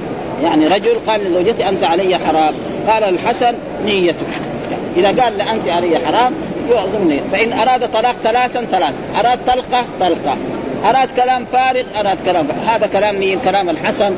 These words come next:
والظاهر أن الإمام البخاري يعني يرى يحمل على، وهذا التعليق يقول: "وصله البيهقي ووقع لنا عاليا في جزء محمد بن عبد الله الأنصاري شيخ البخاري، قال: حدثنا الأشعث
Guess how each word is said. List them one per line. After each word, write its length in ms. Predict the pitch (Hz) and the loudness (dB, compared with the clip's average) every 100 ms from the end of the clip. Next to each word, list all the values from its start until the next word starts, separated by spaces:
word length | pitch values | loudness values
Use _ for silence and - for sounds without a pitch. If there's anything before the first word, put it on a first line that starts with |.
| - - 143 | -4 -6 0
والظاهر 400 | 202 247 233 208 | 2 2 0 0
أن 120 | 208 | -4
الإمام 320 | 185 196 220 | -2 0 0
البخاري 560 | 196 175 226 214 208 202 | 0 0 2 2 2 2
يعني 260 | 180 170 175 | 2 2 2
يرى 200 | 160 131 - - 165 | 2 0 -4 -4 0
يحمل 300 | 220 226 208 | 2 2 2
على، 260 | 185 185 151 | 2 2 2
وهذا 260 | 185 226 | 2 2
التعليق 460 | 190 - 170 214 240 | 0 0 2 2 2
يقول: 220 | 190 202 | 2 2
"وصله 340 | 185 220 196 175 | 2 2 0 2
البيهقي 600 | 160 226 233 226 226 233 - - 160 | 2 2 0 2 0 0 -4 -4 2
ووقع 380 | 175 233 214 190 | 2 2 0 0
لنا 200 | 208 185 | 2 0
عاليا 440 | 175 214 202 190 | 0 0 0 0
في 140 | 175 170 | 0 0
جزء 260 | 214 190 | 0 0
محمد 340 | 185 185 185 170 | 0 0 0 0
بن 100 | 170 | 2
عبد 200 | 160 151 | 0 2
الله 240 | 170 202 | 2 2
الأنصاري 460 | 180 165 165 208 170 | 2 0 0 0 2
شيخ 160 | 214 202 | 0 0
البخاري، 440 | 165 156 202 220 | 0 0 2 0
قال: 220 | 196 202 185 | 2 0 0
حدثنا 440 | 185 - 190 170 | -2 -2 0 0
الأشعث 440 | 156 - 202 220 | 0 0 0 0